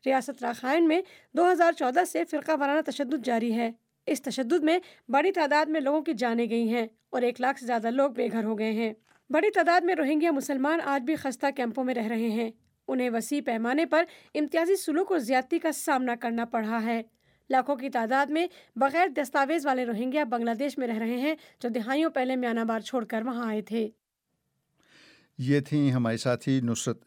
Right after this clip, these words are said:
Speaker 2: جہاں۔ اور بنگلہ دیش کے کاکسز Bazar میں روہنگیا مسلمانوں کی تازہ صورتحال جاننے کے لیے میں نے بی بی سی کی پرتیکشا گھلڈیال سے بات کی تو انہوں نے بتایا۔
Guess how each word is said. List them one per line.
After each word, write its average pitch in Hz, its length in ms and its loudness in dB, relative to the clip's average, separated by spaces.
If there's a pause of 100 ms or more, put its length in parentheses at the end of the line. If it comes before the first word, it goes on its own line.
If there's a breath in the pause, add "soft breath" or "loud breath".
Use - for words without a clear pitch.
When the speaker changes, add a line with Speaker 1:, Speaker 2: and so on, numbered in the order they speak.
(100)
Speaker 2:
جہاں۔ 95 420 -6 (100)
اور 135 300 4
بنگلہ 147 320 2
دیش 175 300 0
کے 170 400 0 (260)
کاکسز 139 400 -2
Bazar 117 400 2
میں 143 260 2
روہنگیا 120 460 2
مسلمانوں 117 640 0
کی 131 320 0 (760 soft breath)
تازہ 131 240 2
صورتحال 117 580 -2
جاننے 113 380 2
کے 139 140 -2
لیے 127 240 2
میں 120 160 0
نے 123 120 0
بی 110 180 -2
بی 120 120 -2
سی 123 240 -4
کی 123 320 0 (340 soft breath)
پرتیکشا 139 720 0 (180)
گھلڈیال 117 440 0
سے 143 140 -4
بات 104 300 -2
کی 156 140 -4
تو 131 340 -2
انہوں 107 180 0
نے 104 120 -2
بتایا۔ 113 480 -2